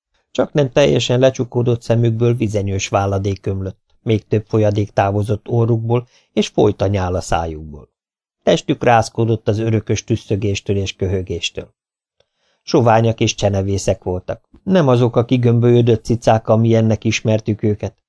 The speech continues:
és megjelenésük annál szánalmasabb lett, hogy a metsző keleti szél belevájt a fogát szőrükbe, amitől csak még fájdalmasabban tudták nyitva tartani a szemüket.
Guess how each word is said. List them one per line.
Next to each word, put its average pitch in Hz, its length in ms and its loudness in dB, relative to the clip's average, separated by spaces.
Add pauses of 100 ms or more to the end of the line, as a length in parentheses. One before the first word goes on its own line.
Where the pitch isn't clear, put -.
(300)
és 175 160 -2
megjelenésük 151 840 2
annál 101 300 0
szánalmasabb 104 800 0
lett, 107 200 0
hogy 101 160 -2
a 101 40 2
metsző 107 480 0
keleti 104 380 -2
szél 107 280 0
belevájt 98 560 -4
a 98 60 -4
fogát 98 400 -6
szőrükbe, 101 600 -4 (260)
amitől 165 440 2
csak - 220 -2
még 107 200 0
fájdalmasabban 98 920 -2
tudták - 380 -8
nyitva 95 280 -4
tartani 92 460 -8
a 90 60 -8
szemüket. - 600 -14